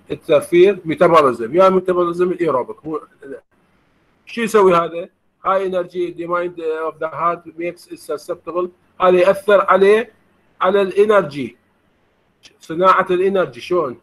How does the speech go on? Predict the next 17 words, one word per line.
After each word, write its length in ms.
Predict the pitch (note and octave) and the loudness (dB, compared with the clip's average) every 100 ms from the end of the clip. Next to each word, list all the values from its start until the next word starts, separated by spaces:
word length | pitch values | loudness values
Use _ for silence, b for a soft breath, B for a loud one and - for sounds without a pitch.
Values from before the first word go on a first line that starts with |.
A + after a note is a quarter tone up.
| _ D#3 | _ -4
ومثل 500 | F3 F#3 E3+ F#3 G3 | -2 -2 -6 -2 -2
اللي، 500 | F#3 E3 E3+ E3 D3 | -2 -6 -8 -8 -4
او 300 | F3 E3+ D#3+ - | -2 -2 -4 -10
المواد 420 | E3+ E3 F3+ G3 F3 | -8 0 2 2 -2
اللي 140 | E3 | -12
تدخل 440 | D#3 F#3+ F#3+ G3 | -8 -8 -4 -4
ضمن 300 | F#3 G3 F#3+ | -4 -6 -4
الانرجي، 640 | F#3 F3 F#3 E3+ B2+ A#2 G#2 _ | -4 -2 -2 -2 -4 -12 -16 _
سواء 480 | - E3+ D#3+ D#3 C#3+ - _ _ | -4 0 2 0 -6 -14 _ _
فعاله 560 | - E3 - F3+ G3 F#3 | -6 -4 0 2 2 2
هي 340 | G3 A3 A3+ | 0 0 0
او 340 | - F#3 E3+ - _ _ D#3 D3+ C#3+ D3 _ _ | 0 0 0 -4 _ _ -20 -18 -18 -20 _ _
ناتجه، 560 | E3+ E3+ D#3 B2+ D3 F#3 _ _ _ _ F#3+ | -6 -4 -4 -8 -10 -10 _ _ _ _ 0
واحده، 320 | G3 C3 B2+ | 0 0 -8
اثنين، 300 | D#3 G3 A3+ | -4 -4 -4
ثلاثه، 580 | A3+ - C#3 - D3+ A3 _ _ _ - | -4 -2 -2 -2 -8 -10 _ _ _ -16
وتوكسيسيتي 800 | D#3+ - F3+ G#3 F#3 F#3+ G3+ | -8 -6 -6 -6 -8 -2 -2